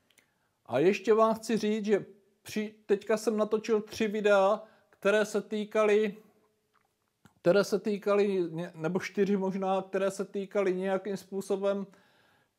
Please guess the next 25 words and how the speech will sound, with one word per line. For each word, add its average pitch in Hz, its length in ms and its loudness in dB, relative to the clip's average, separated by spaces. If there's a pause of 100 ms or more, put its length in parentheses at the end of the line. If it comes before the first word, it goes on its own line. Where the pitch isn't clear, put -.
(120)
tradičního 196 600 0
folkloru 196 600 0
na 185 140 0
Slovácku, 185 640 0
na 180 120 0
Moravě, 180 720 0 (500)
prostě 175 280 -2
v 180 60 2
naší 185 280 -2
vlasti. 170 600 -2 (920)
A 185 400 4 (1120)
to 170 100 0
příští 214 560 -4
video 196 340 2
bude 185 220 0
úplně 180 340 -2
na 170 100 -4
jiné 156 280 -4
téma. 135 460 -4 (1400)
Příště 190 380 -4
už 180 120 0
to 185 120 -6
nebude 175 220 -4
o 156 120 2
folkloru. 110 640 -6